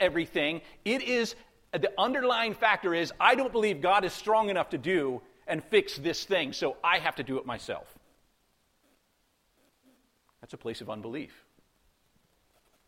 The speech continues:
What about with your money? Do you really believe God for your resources?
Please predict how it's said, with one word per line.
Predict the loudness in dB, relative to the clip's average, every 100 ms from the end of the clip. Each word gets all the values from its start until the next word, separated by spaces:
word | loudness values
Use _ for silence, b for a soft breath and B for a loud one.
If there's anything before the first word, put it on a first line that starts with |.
| _ _ -20 _ -10
What | -4
about | 0 0
with | -2
your | -6 -6
money? | -6 -6 -10 -18 _ _ _ _ _ _ _ _ -20 _ _ _ _ _ _ _ _ _ -16
Do |
you | -12
really | -4 -4 -2
believe | -2 -4 -4
God | -2 -2 -2 -8 -16 _ _ _ _ _ _ _ _ _ _ _ _ _ _ _ _ _ _
for | -8
your | -8 -8
resources? | -12 -14 -16 -18 -20 -20